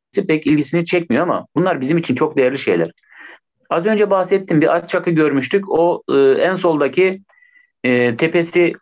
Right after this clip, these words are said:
konik şeklinde olan evin önündeki at çakıydı o. İki de atlı kız gidiyordu. Burası Pazarık Vadisi. Kurganları görüyorsunuz. Evlerin içinde bile kurgan var. Üç tane. Biri ağacın dibinde, ikisi de beri yanında.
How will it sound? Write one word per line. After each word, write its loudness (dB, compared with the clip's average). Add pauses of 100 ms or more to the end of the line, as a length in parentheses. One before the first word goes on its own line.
(160)
konik -2
şeklinde 0
olan 2
evin 2
önündeki 0
at -2
çakıydı 0
o. 0 (140)
İki -4
de 0
atlı -4
kız -2
gidiyordu. 0
Burası 0
Pazarık -2
Vadisi. -2 (580)
Kurganları 0
görüyorsunuz. 2
Evlerin 2
içinde 0
bile -2
kurgan -2
var. -2
Üç -6
tane. 0
Biri 0
ağacın -2
dibinde, 0
ikisi -6
de -2
beri 2
yanında. 0